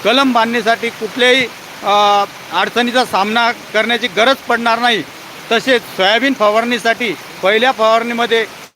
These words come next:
कोणत्या औषधाची आवश्यकता असते आणि पहिली फवारणी करणं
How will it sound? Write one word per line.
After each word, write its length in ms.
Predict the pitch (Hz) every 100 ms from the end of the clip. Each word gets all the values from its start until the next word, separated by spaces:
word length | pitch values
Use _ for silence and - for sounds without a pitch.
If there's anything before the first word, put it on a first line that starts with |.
| - 196
कोणत्या 340 | 226 240 254
औषधाची 420 | 226 208 226 226
आवश्यकता 480 | 226 220 262 240 233
असते 440 | 220 175 247 233 151 - -
आणि 200 | 190 240
पहिली 360 | - 214 226 277
फवारणी 420 | 208 214 233 240
करणं 380 | - 226 240